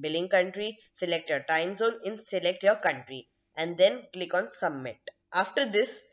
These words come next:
your account will be set up. Now click on explore your account. So there you are. Now you have set up an AdWords account without paying for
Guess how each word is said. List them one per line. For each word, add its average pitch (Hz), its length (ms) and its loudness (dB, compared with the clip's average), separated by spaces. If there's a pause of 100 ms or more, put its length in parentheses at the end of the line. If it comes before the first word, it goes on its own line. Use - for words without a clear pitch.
(120)
your 196 200 6
account 180 480 0
will 175 180 -2
be 208 120 -6
set 180 340 -6
up. 120 220 -10 (520)
Now 156 320 4 (300)
click 240 220 -2
on 190 240 6
explore 208 600 0
your 170 180 4
account. 117 500 -6 (420)
So 226 160 0
there 240 340 6
you 180 180 0
are. 135 160 2 (280)
Now 170 240 4
you 220 160 2
have 202 120 6
set 240 280 -4
up 254 120 2
an 214 120 0 (160)
AdWords 233 460 4
account 170 420 2
without 147 580 2
paying 151 240 -6 (220)
for 185 200 2